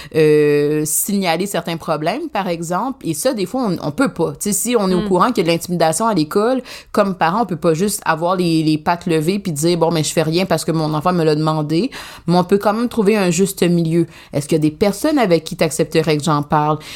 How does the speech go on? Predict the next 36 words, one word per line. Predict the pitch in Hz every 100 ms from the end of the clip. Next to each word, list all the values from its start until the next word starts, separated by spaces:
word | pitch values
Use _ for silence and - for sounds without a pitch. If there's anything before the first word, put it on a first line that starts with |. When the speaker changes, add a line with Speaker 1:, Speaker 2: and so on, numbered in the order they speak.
| 196
Speaker 1:
Est-ce | - 170 -
que |
t'accepterais | 190 185 165 - 165 180 170 202
qu'on | 202 165
se | 156
dise, « | 147 196 202 165
Bon, | 185 220
ben, | 185 170
je | 165 175
regarde | 165 180 208
comment | - 170 165
est-ce | 185
que | - 180
ça | 175 160
va | 180
pour | 196 180 180 185
les | 185 160
prochains | - 156 160 147
jours, | 147 190 233 262 - - - -
mais | 156
si | 165
c'est | 180 185
pas | 175
réglé | 170 156 170
à | 190
telle | 170 - 165 160
date, | 165 170 202 -
ben | 156
là, | 151 175
j'essaierai | 165 - 151 170
d'en | 165
parler | 156 156 160
à | 170
quelqu'un | 170 151 165 175
à | 160
l'école. » | 151 147 226 233 254